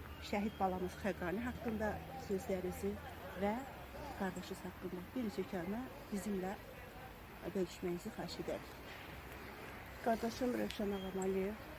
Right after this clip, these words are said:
Speaker 2: on səkkiz yaşında qəhrəman olub. Neftçala rayonundan könüllü olaraq gedib, heç yaşı düşmədən.
Speaker 1: Neçənci ildə getdi?
Speaker 2: Doxsan üçüncü
Speaker 1: Harda döyüşdü?
Speaker 2: ildə gedib Ağdam bölgəsində döyüşüb.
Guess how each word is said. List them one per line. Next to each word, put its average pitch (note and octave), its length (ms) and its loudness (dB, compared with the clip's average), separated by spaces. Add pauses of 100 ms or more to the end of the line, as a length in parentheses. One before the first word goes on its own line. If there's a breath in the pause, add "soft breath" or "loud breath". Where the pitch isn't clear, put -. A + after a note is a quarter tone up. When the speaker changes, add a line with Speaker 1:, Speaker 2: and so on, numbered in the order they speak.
(140)
Speaker 2:
on G#3 120 6
səkkiz G3 400 2
yaşında F#3 420 2 (1700)
qəhrəman F3 540 4
olub. F3 340 0
Neftçala G3 420 8
rayonundan D#3+ 420 4
könüllü F3 420 4
olaraq D#3+ 380 0
gedib, G3+ 320 0 (100)
heç - 240 0
yaşı F#3 220 4
düşmədən. E3+ 540 -2 (180)
Speaker 1:
Neçənci A3+ 480 4
ildə G#3 200 6
getdi? G3 140 4
Speaker 2:
Doxsan B3 240 10
üçüncü B3 160 10
Speaker 1:
Harda B3+ 280 12
döyüşdü? G#3 240 10
Speaker 2:
ildə B3 260 10 (100)
gedib B3 340 8 (400)
Ağdam G#3 400 6 (640)
bölgəsində F#3+ 640 2
döyüşüb. G3 440 4